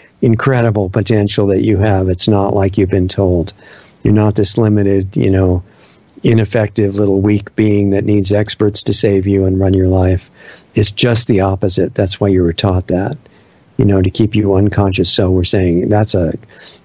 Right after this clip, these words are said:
good guidance from the authorities. Do the opposite as usual, and, and you can benefit. So, um, don't hate anybody. Just improve yourself. Work for what's good, and work to get healthy and more conscious, and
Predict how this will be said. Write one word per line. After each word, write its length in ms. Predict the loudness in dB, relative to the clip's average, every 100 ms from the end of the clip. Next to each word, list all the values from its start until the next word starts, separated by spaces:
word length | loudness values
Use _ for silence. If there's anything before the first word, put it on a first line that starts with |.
| 0
good 280 | 2 2 0
guidance 460 | 0 0 0 -4
from 320 | -2 0 0 0
the 120 | 0
authorities. 540 | 0 0 2 0 -2
Do 180 | -2 0
the 160 | 2 2
opposite 480 | 0 0 0 0
as 220 | 2 0 2
usual, 480 | 0 0 0 2
and, 200 | 0 -2 -6 -20 -20 -20 -2
and 140 | 2
you 80 | 2
can 140 | 2 0
benefit. 520 | 2 0 0 -2 -4 -6
So, 460 | -8 -2 0 0 -2 -12 -20 -20 _ _
um, 340 | 0 2 0 0
don't 260 | 0 2
hate 240 | 2 2 2
anybody. 500 | 2 2 0 0 0
Just 240 | -2 -2
improve 400 | -4 0 0 2
yourself. 560 | 0 0 -2 -2 -4 -10 _ _ _ _
Work 260 | 0 0 0
for 120 | 0
what's 300 | 0 -2 -2
good, 400 | 0 0 0 -4 -16 _ _ _ _
and 460 | -2 2 2 2 0
work 240 | 0 0
to 100 | -2
get 220 | 0 0
healthy 440 | 0 0 0 0 0
and 200 | -2 -2
more 160 | -4
conscious, 580 | -2 0 0 0 -2 -2
and 280 | -2 -2